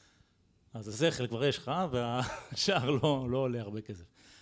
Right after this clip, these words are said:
אבל באמת, בשביל כל המחקרים האלה, הביולוגיה וזה, זה עולה טונות של כסף. עכשיו, אני לא יודע, אני לא יודע, אנחנו גם אמרנו, מציגים את עצמנו כשמרנים, אני לא יודע מה הדבר הנכון לעשות. אני,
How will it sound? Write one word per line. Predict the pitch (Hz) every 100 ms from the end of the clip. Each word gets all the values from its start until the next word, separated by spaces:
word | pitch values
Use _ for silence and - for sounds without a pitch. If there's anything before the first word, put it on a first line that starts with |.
| _
אבל | 113
באמת, | 113 131 185
בשביל | 147 151
כל | 180
המחקרים | 185 - 139 139 180
האלה, | 151 127 110 104
הביולוגיה | 98 120 127 117
וזה, | 104 92 95
זה | 110 202
עולה | 160 175 165
טונות | - 165 151
של | 113
כסף. | - 160 202 - _ _ - - - - - _ _
עכשיו, | - 117
אני | 135
לא | 196
יודע, | 208 180
אני | 147 156
לא | 170
יודע, | 190 175 180
אנחנו | 170 196
גם | 156 147
אמרנו, | 143 160 147 139 - - - -
מציגים | 113 - 120
את | 127
עצמנו | - 143 120
כשמרנים, | - 110 107 113 175
אני | 240
לא |
יודע | 233 185
מה | 139
הדבר | 117 113
הנכון | 110 - 104
לעשות. | 95 - 101
אני, | -